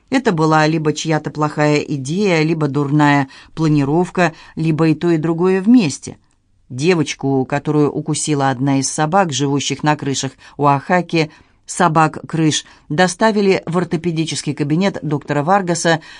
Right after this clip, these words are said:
вместо пункта первой помощи, хотя у нее были раны на кистях рук и предплечьях,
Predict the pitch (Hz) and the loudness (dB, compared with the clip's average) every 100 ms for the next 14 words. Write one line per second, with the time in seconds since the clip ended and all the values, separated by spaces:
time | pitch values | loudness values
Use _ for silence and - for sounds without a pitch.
0 | - 156 180 233 220 160 - 190 185 160 | -8 0 2 2 2 -2 0 -2 0 -2
1 | 147 160 156 165 165 208 151 123 - 113 | -2 0 0 0 0 0 2 2 -2 -6
2 | - _ _ _ - 220 247 208 175 165 | -10 _ _ _ -2 2 4 4 4 2
3 | 156 180 160 165 185 160 147 135 139 - | 0 2 2 2 4 4 2 0 -6 -2
4 | 147 - 175 175 - 175 160 - 151 147 | -2 0 -2 -2 -2 -2 0 0 -2 0
5 | 196 233 - 143 - | 0 0 2 -2 -4